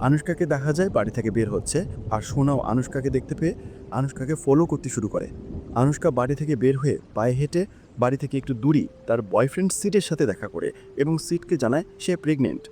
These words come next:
আর আনুষ্কা প্রেগনেন্টের কথা জানতে পেরে সিট আনুষ্কার উপর রাগ করে সেখান থেকে চলে যায়। আনুষ্কাও তখন মন খারাপ করে রাস্তা দিয়ে হেঁটে যাচ্ছিল। সোনা একটু দূরত্ব রেখে আনুষ্কাকে তখনও ফলো করছে, কিন্তু সোনা লক্ষ্য করে অপোজিট ডিরেকশন থেকে একটি ট্রাক আসছে, আর আনুষ্কা ওই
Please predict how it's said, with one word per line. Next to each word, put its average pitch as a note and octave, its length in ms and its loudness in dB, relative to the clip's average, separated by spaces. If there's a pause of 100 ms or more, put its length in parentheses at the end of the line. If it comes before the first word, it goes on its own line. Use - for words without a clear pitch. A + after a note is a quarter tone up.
আর G2+ 160 -2
আনুষ্কা C3 400 0
প্রেগনেন্টের B2+ 400 4
কথা B2 180 -4
জানতে A#2 280 0
পেরে E2+ 240 0 (320)
সিট D#3+ 240 0 (140)
আনুষ্কার D3+ 440 2
উপর F3 200 -4 (100)
রাগ A2+ 320 -2
করে D3+ 180 -2
সেখান C#3 300 -2
থেকে D3+ 180 -6
চলে G2 280 0
যায়। - 180 -8 (260)
আনুষ্কাও F#3 420 2
তখন E3+ 280 -2
মন D3+ 180 4
খারাপ E3 300 -2
করে E3+ 160 -4
রাস্তা B2+ 340 -4
দিয়ে D3 140 4
হেঁটে A2+ 200 0
যাচ্ছিল। - 380 -4 (380)
সোনা D#3+ 180 0
একটু F#3 260 -2
দূরত্ব D#3+ 320 0
রেখে F3 220 0
আনুষ্কাকে D#3+ 440 0 (160)
তখনও E3 380 2
ফলো G#2 280 2
করছে, F2+ 440 -4 (180)
কিন্তু F3 180 -4
সোনা G#3 240 2
লক্ষ্য E3+ 280 0
করে C3+ 220 -2 (180)
অপোজিট D3 380 -4
ডিরেকশন E3 400 0
থেকে D#3 180 -6
একটি C3 160 -6
ট্রাক D3 360 -6
আসছে, - 360 -4 (460)
আর C3+ 220 0
আনুষ্কা D#3+ 360 4 (180)
ওই D3 100 2